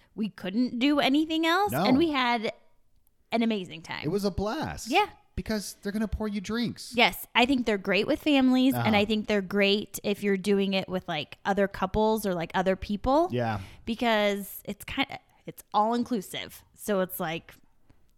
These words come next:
Speaker 2: They have it all there.
Speaker 1: They have it all there.
Speaker 2: No
Speaker 1: It's
Speaker 2: matter
Speaker 1: just
Speaker 2: what you
Speaker 1: easy.
Speaker 2: want. Yeah. Um, and before we give you tips, we're gonna give you a bunch of tips on how to do an all-inclusive the right way. But first, how about a disaster story from Reddit?
Speaker 1: Oh, I like that. Yes.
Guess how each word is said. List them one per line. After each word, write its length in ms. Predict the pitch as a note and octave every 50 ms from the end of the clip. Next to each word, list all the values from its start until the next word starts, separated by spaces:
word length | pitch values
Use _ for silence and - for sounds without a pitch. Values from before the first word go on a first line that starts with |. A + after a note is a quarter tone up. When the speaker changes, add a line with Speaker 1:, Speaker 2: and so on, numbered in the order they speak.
| -
Speaker 2:
They 120 | A2 - A2+
have 160 | C3 C3+ C#3+
it 40 | C#3
all 160 | C3+ C3+ D#3+
there. 300 | D3 D3+ B2+ G2 E2+ D#2 -
Speaker 1:
They 60 | A3
have 180 | A3 A3 A#3 A#3+
it 80 | C4+
all 140 | C#4 C#4 C4+
there. 240 | A#3 A3 F#3 D#3+ E3
Speaker 2:
No 40 | -
Speaker 1:
It's 100 | A#2+ A#2+ B2
Speaker 2:
matter 140 | C3 C3+ C#3 D3
Speaker 1:
just 40 |
Speaker 2:
what 180 | C#3 - - -
you 60 | D#3+
Speaker 1:
easy. 100 | D3 C3
Speaker 2:
want. 240 | B2 A2 F#2 F2 E2 -
Yeah. 300 | - A#2 B2+ B2 A2 G2 - - - - - - - -
Um, 380 | - C#3 D3 D3+ D3+ D3+ D3+ D3+ -
and 220 | C#3 C#3+ D3+ C#3+
before 220 | C#3+ B2+ - F#3 F3+
we 100 | E3+ D#3
give 160 | D3 D#3+ C#3+
you 80 | C3+ B2+
tips, 400 | - - D#3 D3+ D3 - - -
we're 80 | A#2
gonna 140 | - D3 C#3
give 140 | B2 C3 A#2
you 80 | B2 A2
a 60 | G#2
bunch 220 | F#2+ C3+ C3+ A#2+
of 60 | B2 A#2
tips 300 | - C3+ B2+ - - -
on 200 | B2 A#2 A2+ A2
how 220 | G#2 G2 A#2+ C3
to 80 | C3 A#2+
do 140 | A2+ B2 B2
an 60 | A2+
all-inclusive 800 | - G#2 A#2 A#2+ A#2+ A2 - C3 B2+ A#2 - - A#2 A2+ G#2 G2 - -
the 160 | G#2+ G#2 A#2+
right 400 | A#2+ A2 G#2 A2 A#2 B2 C3+ - G#2
way. 180 | A2 A2 G#2+
But 140 | G#2+ A2 G#2
first, 300 | - C#3+ D3 C#3+ - - - - - - -
how 120 | - B3+
about 140 | C#4 D4 C#4
a 40 | C4
disaster 540 | F#3 E3+ D#3+ C3+ D#3+ E3 F3+ E3 - - D#3
story 300 | - - E3 D3+ D3 C#3
from 180 | - - B2+ A#2
Reddit? 280 | A2+ G#2+ G2 F2 D#2 - - -
Speaker 1:
Oh, 140 | - A#3 A3+
I 100 | G#3 E3+
like 220 | E3 E3 D#3 D#3+ -
that. 240 | - C#3 - -
Yes. 600 | - - - - E3+ - - - - - - -